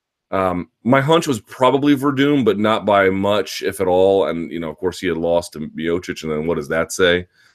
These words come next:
I guess you're just looking at, like, the overall body of work. Aldo has lost twice to Holloway, but I still think if we're looking at the best, most accomplished, um,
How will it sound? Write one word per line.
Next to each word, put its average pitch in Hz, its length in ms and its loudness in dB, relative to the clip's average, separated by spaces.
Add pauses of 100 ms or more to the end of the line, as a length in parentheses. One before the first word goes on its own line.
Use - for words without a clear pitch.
(120)
I 101 60 -4
guess 113 160 2
you're 110 100 0
just 101 120 -4
looking 104 200 -2
at, 92 80 -2
like, 87 120 -4
the 92 160 -4
overall 95 440 2
body 85 380 -2
of 76 100 -8
work. 78 380 -4
Aldo 104 400 2
has 95 220 0
lost 90 460 0
twice 87 480 2
to 78 340 -8
Holloway, 76 640 0 (640)
but 101 140 0
I 196 100 0
still 135 460 2
think 117 340 2
if 92 80 -6
we're 98 80 0
looking 98 240 -2
at 90 180 -4
the 87 200 -4 (220)
best, 98 460 0 (380)
most 107 320 0
accomplished, 95 880 -6 (720)
um, 85 460 -6